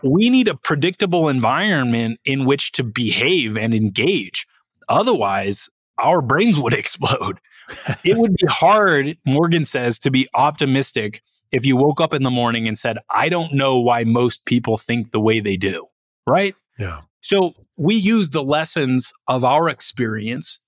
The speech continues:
Speaker 1: to create models of how we think the world should work, and that dictates our behavior. And it's also problematic because what everyone has experienced is a fraction of what could be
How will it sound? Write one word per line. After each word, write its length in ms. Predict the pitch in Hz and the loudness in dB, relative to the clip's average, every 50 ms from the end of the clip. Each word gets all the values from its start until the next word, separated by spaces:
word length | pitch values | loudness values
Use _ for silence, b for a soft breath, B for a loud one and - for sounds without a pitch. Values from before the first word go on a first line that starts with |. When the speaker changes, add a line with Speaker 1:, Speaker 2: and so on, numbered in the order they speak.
| _ | _
Speaker 1:
to 100 | - - | -8 -6
create 340 | 123 - - 208 214 214 196 | -4 -2 0 2 2 2 2
models 600 | 196 247 294 330 302 - 214 - - - - - _ _ _ _ _ _ _ _ _ _ - | 2 2 2 0 0 -2 -6 -6 -8 -8 -10 -10 _ _ _ _ _ _ _ _ _ _ -4
of 140 | 170 156 - - _ - | -4 -4 -4 -10 _ -8
how 280 | - - - 185 208 233 | -4 -2 0 0 0 0
we 160 | 247 240 220 | 0 -2 -2
think 300 | - - 202 196 170 - | -2 -2 -2 -2 -2 -2
the 80 | 190 | -2
world 500 | 160 135 123 120 120 117 123 135 135 127 - _ _ _ | -2 0 0 0 0 0 0 0 -2 -4 -10 _ _ _
should 280 | - - - 147 131 135 | -6 -2 -2 0 2 2
work, 280 | 180 220 170 117 - | 2 2 2 0 -2
and 100 | 131 135 | -2 -2
that 200 | 147 143 131 110 | -2 -4 -4 -2
dictates 560 | 113 175 - - - - 165 160 151 143 - - _ - - | 0 -2 -2 -2 -4 -2 0 0 0 0 -4 -8 _ -2 2
our 180 | 127 135 127 113 | 2 2 2 0
behavior. 800 | 107 - 104 95 - - 143 151 147 131 117 113 92 - - _ _ _ _ _ _ _ _ _ _ _ _ - | -2 -4 -6 -4 -2 0 0 0 0 -2 -4 -8 -10 -10 -14 _ _ _ _ _ _ _ _ _ _ _ _ -2
And 260 | 147 156 156 151 - - | -2 -2 -2 -4 -4 -4
it's 160 | - 139 - | -4 -4 0
also 360 | - 151 175 190 - - 185 | 2 2 2 2 2 0 -2
problematic 840 | 139 - - - 131 127 127 123 131 151 196 202 120 101 - - - - _ _ _ _ _ _ _ _ | -2 -2 -2 -2 0 0 2 2 0 0 -2 -4 -6 -10 -16 -20 -20 -20 _ _ _ _ _ _ _ _
because 520 | 143 143 - - 160 156 156 143 113 - - _ _ | -2 -2 2 2 2 4 2 2 -2 -6 -10 _ _
what 220 | 135 143 170 165 156 | 0 0 2 2 0
everyone 480 | 175 185 208 233 226 208 208 202 185 | 0 0 0 0 0 0 0 0 0
has 200 | 156 170 170 156 | -2 -2 -4 -4
experienced 920 | 165 160 - - - - - 139 131 120 117 117 117 123 123 120 - - - | -4 -6 -6 -8 -6 -2 0 0 2 0 0 -2 -4 -4 -4 -6 -6 -4 -4
is 160 | 131 113 120 | -2 -2 -2
a 60 | 117 | -4
fraction 800 | - - - - - 120 117 110 - - - 170 180 185 185 - _ _ _ _ _ _ _ _ _ - | -6 -8 -8 -4 -4 -4 -4 -4 -4 -4 -4 -2 -2 -2 -4 -6 _ _ _ _ _ _ _ _ _ -2
of 160 | 139 131 135 | -2 0 0
what 200 | 139 139 - - | 0 -2 -2 -4
could 280 | - - 202 180 139 | -4 0 0 0 0
be 320 | 117 123 101 92 87 - | -2 -4 -6 -6 -8 -12